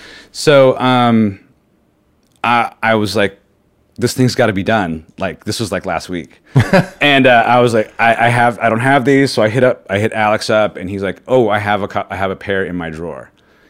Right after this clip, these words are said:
Speaker 1: He overnighted them to me. I got 'em on Friday morning. All of my tools are in Italy because of Pharrell.
Speaker 2: Okay.
Speaker 1: So I had to go use Maddie's shop.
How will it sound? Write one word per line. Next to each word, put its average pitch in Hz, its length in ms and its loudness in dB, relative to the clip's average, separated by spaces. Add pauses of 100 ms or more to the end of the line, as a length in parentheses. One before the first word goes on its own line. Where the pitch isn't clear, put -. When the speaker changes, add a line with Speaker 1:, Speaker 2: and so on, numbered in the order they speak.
(140)
Speaker 1:
He 101 300 -4
overnighted 117 460 2
them 107 140 -2
to 104 120 -8
me. 104 340 -6
I 95 100 -4
got 107 220 2
'em 110 100 -2
on 95 240 -6 (120)
Friday - 680 -2
morning. 113 480 -2 (920)
All 123 220 4
of 139 100 0
my 127 160 2
tools 117 680 0 (680)
are 104 100 2
in 98 80 -2
Italy 98 460 -2 (880)
because 120 300 -2
of 98 80 -6
Pharrell. 110 460 0
Speaker 2:
Okay. 113 400 4 (340)
Speaker 1:
So 131 420 4
I 131 140 0
had 139 240 2
to 131 60 0
go 123 260 4
use 120 540 0
Maddie's 147 460 4
shop. 107 480 2